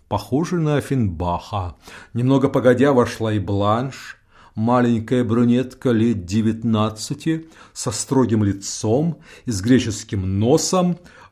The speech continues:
по-видимому, еврейка. Писарь выбросил еще одну радужную. «Жарь на все, жги! Позвольте мне эту вазу разбить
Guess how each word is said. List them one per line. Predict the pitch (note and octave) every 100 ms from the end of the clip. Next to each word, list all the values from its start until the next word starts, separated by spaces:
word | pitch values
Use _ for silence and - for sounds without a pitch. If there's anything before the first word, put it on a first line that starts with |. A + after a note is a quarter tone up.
| -
по-видимому, | B2+ A2+ A2+ B2+ D#3 D#3+ D#3+ D#3 D#3 - _
еврейка. | G2 E2 B2+ - F#2 E2+ D#2+ - F2+ D2+ - _ _ _ _ _ _ _ _ _ _
Писарь | E3+ F#3+ - F#3 F#3
выбросил | C3 D#3+ C#3+ E3+ E3 G3+ E3+
еще | A2+ D3+ - - - - D3 -
одну | A#2 E2+ F#2+ G2
радужную. | G2+ G#2+ F#2+ F#2 - G2 E2 - -
«Жарь | C3+ G2 F#3 B3+ A3+
на | G#3+ A3+
все, | - - B3+ G#3+
жги! | - C#3 C#3+ F#4 B3+ A#2 - - _ _ _
Позвольте | G#3+ F3 G3 G3+ F#3+ - G3
мне | F3 F#3 F#3+ E3 - - -
эту | A3 - G3
вазу | D3+ B2 C4 A#3+ - F3+ C3+ - - _ _ _ _ _
разбить | A#3+ D#4 C#4+ - G3 A3+ C4 D#4 E4+ - - - -